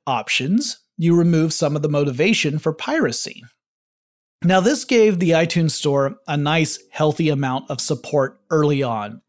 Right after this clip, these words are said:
And in return, because iTunes was acting as a sort of retail store for this music, Apple would take a cut of the transaction.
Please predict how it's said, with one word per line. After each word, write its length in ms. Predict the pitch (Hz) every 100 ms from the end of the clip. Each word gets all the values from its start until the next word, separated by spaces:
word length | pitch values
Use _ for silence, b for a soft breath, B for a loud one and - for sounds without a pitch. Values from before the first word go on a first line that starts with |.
| _
And 160 | 185 202
in 100 | 247
return, 640 | 302 - 170 123 165 214 - _
because 560 | 156 151 139 120 - -
iTunes 640 | 143 135 127 - 131 127 123
was 240 | 120 117 -
acting 320 | 131 143 131
as 160 | 127 123
a 260 | 120 117
sort 240 | - 156 123
of 80 |
retail 420 | 139 175 160 147 135
store 500 | - - 151 143 135
for 240 | 143 135
this 460 | 127 127 117 - -
music, 600 | 147 165 226 - 165 - B B B _ -
Apple 260 | 156 160 190
would 160 | 180
take 240 | 139 123 -
a 100 | 147
cut 600 | - - - 135 151 - - _
of 220 | 135 127
the 160 | 135 139
transaction. 840 | - 147 147 147 233 233 123 101